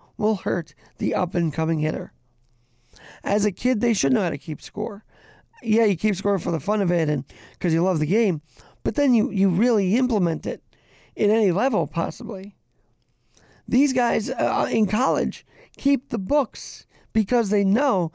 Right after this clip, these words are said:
that if they show these kids, "Hey, you know, your first few at-bats, you did this, great job on the adjustment," or, "First few at-bats,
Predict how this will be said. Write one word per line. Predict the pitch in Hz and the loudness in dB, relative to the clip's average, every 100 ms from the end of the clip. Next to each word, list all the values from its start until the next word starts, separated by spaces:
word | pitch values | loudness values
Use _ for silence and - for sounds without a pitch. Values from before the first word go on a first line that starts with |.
| - - - | -12 -16 -2
that | 202 | 0
if | 190 | 2
they | 202 | 0
show | 180 247 262 | -2 0 0
these | 226 185 | 2 0
kids, | - 185 160 147 - - _ _ | 0 -2 -2 -8 -16 -20 _ _
"Hey, | 240 226 156 - _ | 0 0 0 -6 _
you | - | 0
know, | 214 | 2
your | 202 208 233 254 | 2 2 0 -2
first | 247 - 226 | -6 -4 -4
few | 196 220 | -2 -2
at-bats, | 190 220 208 | 0 0 -2
you | 196 | 0
did | 196 | 0
this, | 208 226 - - - _ | 2 0 -4 -18 -20 _
great | 226 214 | 0 2
job | 226 | 0
on | 214 208 | 0 0
the | 190 | -2
adjustment," | 165 220 - - - _ _ - - | -2 -4 -4 -8 -8 _ _ -20 -4
or, | - 196 190 175 - _ _ _ _ | 0 2 0 -4 -12 _ _ _ _
"First | - 226 | -2 -2
few | - 226 | 0 -2
at-bats, | 196 220 214 | 0 -2 -2